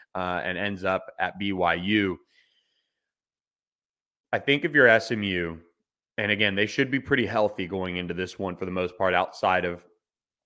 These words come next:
you know, not having Rashee Rice and Jalen Thomas, who have shut things down to get, uh, healthy, uh, for their N F L draft process, uh, and Terrence Newman, who's out for the rest of the year, should be a, a team that's healthy. Kamar Wheaton was a full go at practice this week.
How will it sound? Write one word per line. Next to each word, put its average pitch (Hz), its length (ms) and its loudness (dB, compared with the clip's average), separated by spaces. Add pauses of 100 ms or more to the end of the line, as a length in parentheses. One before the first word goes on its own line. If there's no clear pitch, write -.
(200)
you 107 120 -4
know, 90 120 -4
not 98 240 4
having 107 240 4
Rashee 101 280 -4
Rice 95 320 0
and 101 80 -8
Jalen 95 300 -2
Thomas, 90 320 -4
who - 100 -8
have 85 120 -8
shut - 180 -4
things 92 220 -8
down 90 240 -4
to 90 60 -14
get, 87 280 -6 (340)
uh, 82 180 -6
healthy, 107 520 -2 (240)
uh, 87 140 -2 (120)
for 101 180 -2
their 92 140 0
N 92 80 0
F 90 120 -6
L 87 100 -2
draft 101 320 4
process, 92 540 0 (300)
uh, 90 200 -2
and 92 160 -10
Terrence 98 320 -2
Newman, 127 260 0
who's 104 140 0
out 92 140 2
for 90 80 -8
the 87 60 -6
rest 87 260 -4
of 90 60 -16
the 92 60 -6
year, 90 340 -4 (540)
should 170 540 6
be 127 160 6
a, 110 240 6
a 104 80 -6
team 110 300 -2
that's 98 220 0
healthy. 92 360 0
Kamar 98 360 0
Wheaton 110 320 -4
was 101 140 -8
a 95 60 -12
full 113 240 -2
go 104 220 0
at - 120 -4
practice 104 420 0
this - 200 -12
week. 98 320 -6